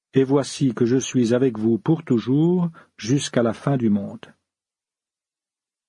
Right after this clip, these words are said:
Père, en tes mains je remets mon esprit. Devançant les disciples, les païens n'ont pas attendu la résurrection,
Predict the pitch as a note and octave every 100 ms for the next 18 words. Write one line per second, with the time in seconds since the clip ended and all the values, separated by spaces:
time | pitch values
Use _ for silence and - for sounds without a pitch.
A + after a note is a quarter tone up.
0 | _ _ _ _ _ _ _ _ _ _
1 | _ _ _ D#3+ C3 A2+ G2+ - - C#3+
2 | D#3 D3 C3 B2+ C#3 D3+ D3 B2+ A#2+ B2+
3 | B2 A#2 A2+ G2 - - - - _ _
4 | _ _ _ _ _ _ _ _ _ _
5 | _ _ _ _ _ _ _ _ _ _
6 | - D#3+ F3 F#3 - G3+ D3+ A#2+ B2 -
7 | G3+ G3+ B2 A2+ - - B2 C3 B2+ C3
8 | C#3 F3 E3+ C3+ B2 B2+ D3 A#2 G#2+ A2+
9 | A2 A#2 D3+ G2+ F#2 G#2+ F#2 G2 G2+ -
10 | F3 E3